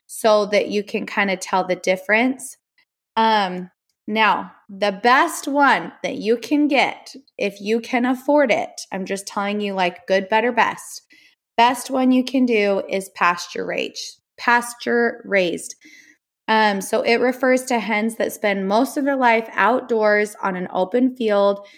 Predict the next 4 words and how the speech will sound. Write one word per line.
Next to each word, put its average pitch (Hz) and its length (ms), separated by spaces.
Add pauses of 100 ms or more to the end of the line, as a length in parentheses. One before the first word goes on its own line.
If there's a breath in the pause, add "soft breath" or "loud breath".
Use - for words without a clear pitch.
(280 loud breath)
grazing 196 420
on 269 180
grass, 220 520 (280)
and, 190 560